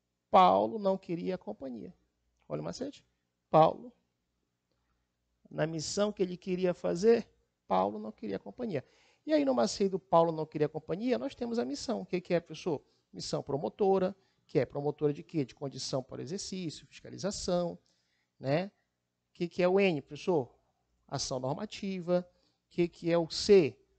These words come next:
Ação contenciosa. O que que é informativa? E cinco, administrativa. Ok? Gostou do macete? Falou a missão, Paulo não quer companhia.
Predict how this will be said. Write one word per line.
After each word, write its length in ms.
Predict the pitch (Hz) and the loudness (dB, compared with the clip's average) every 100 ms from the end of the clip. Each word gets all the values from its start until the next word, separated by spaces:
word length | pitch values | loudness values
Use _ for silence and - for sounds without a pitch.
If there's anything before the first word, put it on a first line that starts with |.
| _ | _
Ação 320 | 131 - 135 | -10 -6 -8
contenciosa. 840 | - 143 165 170 - 240 202 190 175 | -8 -14 -14 -14 -8 -4 -2 -2 -6
O 20 | |
que 140 | - | -10
que 160 | 175 170 | -10 -8
é 40 | |
informativa? 920 | 156 156 - 175 196 202 - 220 233 | -8 -8 -10 -10 -10 -12 -14 -14 -12
E 220 | 240 226 - _ | -12 -14 -18 _
cinco, 560 | - - 180 180 - 180 _ _ _ | -20 -16 -16 -16 -18 -20 _ _ _
administrativa. 840 | - 139 139 135 131 151 - 131 117 _ - | -6 -4 -4 -10 -12 -14 -14 -18 -20 _ -14
Ok? 420 | 143 240 285 - _ _ _ _ _ | -6 -2 -2 -4 _ _ _ _ _
Gostou 300 | - 127 233 | -20 -4 -2
do 80 | 233 | 0
macete? 420 | 220 190 220 220 | -2 -4 -4 -6
Falou 200 | - 202 | -6 -4
a 40 | 233 | -4
missão, 440 | 226 - 214 226 | -6 -6 -8 -8
Paulo 320 | - 185 190 | -6 -4 -2
não 120 | 190 | -6
quer 160 | 185 180 | -8 -12
companhia. 560 | - 190 190 175 156 | -14 -12 -12 -10 -14